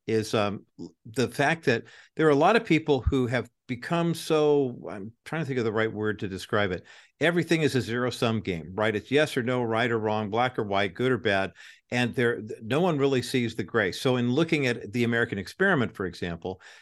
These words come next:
it's, okay, well, where do you start your view of history and how do you view it? And then how do you see it, you know, playing out? Well, if you believe that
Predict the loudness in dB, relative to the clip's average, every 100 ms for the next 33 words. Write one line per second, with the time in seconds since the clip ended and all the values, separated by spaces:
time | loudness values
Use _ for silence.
0 | _ -2 -2 -2 -6 -2 -2 0 -4 0
1 | 2 2 0 -4 -6 -4 0 0 0 -2
2 | -4 -2 0 0 -2 -4 -2 0 2 0
3 | -2 -2 -2 -4 -2 0 4 4 2 -8
4 | -20 _ -6 -2 -2 0 2 2 0 -2
5 | -2 -2 0 0 -2 -4 -2 0 0 -4
6 | -6 -6 -4 -2 -2 0 0 -2 -2 0
7 | 2 2 -2 -4 -2 0 -2 0 0 0